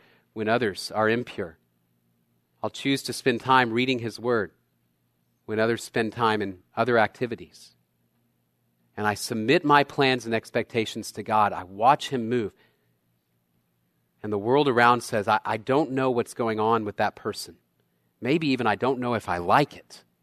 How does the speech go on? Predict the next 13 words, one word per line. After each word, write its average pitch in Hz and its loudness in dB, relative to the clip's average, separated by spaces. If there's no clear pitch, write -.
but - -18
something 151 -2
is 95 -10
at 95 -6
work." 98 -8
And 98 -8
they're 92 -6
drawn 113 2
to 120 -12
the 113 -6
work 104 -6
of - -18
God. - -20